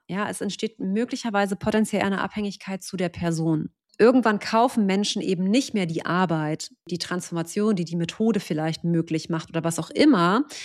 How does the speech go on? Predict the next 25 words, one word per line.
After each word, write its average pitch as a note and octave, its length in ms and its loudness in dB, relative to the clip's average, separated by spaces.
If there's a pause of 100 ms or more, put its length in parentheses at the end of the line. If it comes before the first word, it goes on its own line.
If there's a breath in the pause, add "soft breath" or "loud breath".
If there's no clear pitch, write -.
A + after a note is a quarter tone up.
(260 loud breath)
sondern G3+ 280 2
sie G3+ 100 0
kaufen C4+ 500 2
vielleicht, G3+ 880 2 (1600)
ich, - 240 -12
ja, A3 220 4
ich G#3 100 0
würde A#3+ 120 4
vielleicht C4 220 2
sogar A3+ 180 2
sagen, A3 180 2
sie F#3+ 80 -6
kaufen B3+ 380 2
vielleicht G#3+ 340 0
dann A#3 100 0
sogar G3 280 0
eher G#3 120 0
eine G3+ 140 0
Fantasie F#3+ 880 4 (1600)
dieser A3+ 240 2
Person, A3+ 760 2
dieser D#3 280 -4
Idealisierung E3+ 800 2
dieser D#3 220 0
Person, F3 540 0